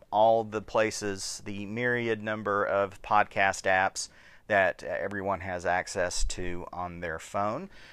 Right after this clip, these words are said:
Uh, please, if you have a suggestion for us, uh, something you think we should watch,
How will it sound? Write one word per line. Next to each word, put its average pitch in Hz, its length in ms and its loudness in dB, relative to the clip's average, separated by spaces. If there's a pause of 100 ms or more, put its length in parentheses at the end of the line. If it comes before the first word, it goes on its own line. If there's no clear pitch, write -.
(220)
Uh, 120 380 8
please, 165 560 -4
if 139 180 -2
you 143 120 -6
have 135 220 4
a 120 40 -2
suggestion 175 840 2 (420)
for 226 320 0
us, - 380 -6
uh, 139 300 6
something 165 340 0
you 151 140 -4
think 147 240 -4
we 127 100 -2
should 117 240 -4
watch, 135 400 2